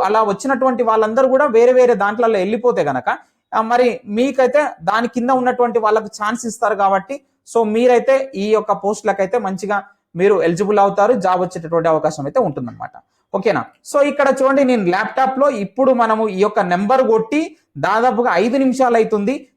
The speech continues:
ఇప్పటికీ కూడా నాలుగు వేల ఎనిమిది వందల చిల్లర పేజీలను మాత్రమే స్కాన్ చేసింది. అంటే ఇంకా పదిహేను వేల పేజీలను స్కాన్ చేసి ఈ యొక్క హాల్ టికెట్ ఉన్నదా లేదా అని నాకు రిపోర్ట్ ఇవ్వడానికి ఇంకొక పది నిమిషాలు పడుతుందన్నమాట.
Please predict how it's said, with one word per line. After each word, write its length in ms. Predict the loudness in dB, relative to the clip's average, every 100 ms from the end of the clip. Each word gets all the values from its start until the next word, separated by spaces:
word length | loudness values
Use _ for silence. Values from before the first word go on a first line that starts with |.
| -10
ఇప్పటికీ 420 | -8 -2 -2 0
కూడా 300 | 0 2 2
నాలుగు 440 | 0 0 2 0 2
వేల 460 | 2 4 2 0 -4 -4
ఎనిమిది 320 | -2 0 2
వందల 300 | 2 2 0
చిల్లర 440 | -2 0 2 2 0 -4 0
పేజీలను 400 | 2 2 0 0
మాత్రమే 440 | 0 -2 -2 -4
స్కాన్ 360 | -4 -4 -4 -2
చేసింది. 440 | -2 -4 -10 -12 _ _ -6
అంటే 280 | -2 0 0
ఇంకా 160 | 0
పదిహేను 420 | -2 -2 0 0 2
వేల 180 | 2
పేజీలను 540 | 2 0 2 2 0 -2
స్కాన్ 440 | -6 -4 -2 0
చేసి 280 | 0 0 -4 -8 -14 _ -2
ఈ 40 |
యొక్క 200 | -2 0
హాల్ 300 | -2 0 0
టికెట్ 300 | 0 0 2 2 2 -4 -6
ఉన్నదా 280 | -2 2 2
లేదా 240 | 4 2
అని 140 | 2 0
నాకు 260 | -2 -2
రిపోర్ట్ 360 | -6 -2 -2 0
ఇవ్వడానికి 420 | 0 0 0 -4
ఇంకొక 260 | -8 -10 -6
పది 220 | -4 -2
నిమిషాలు 340 | -4 -4 -2
పడుతుందన్నమాట. 580 | 0 -2 -4 -8 -10 -10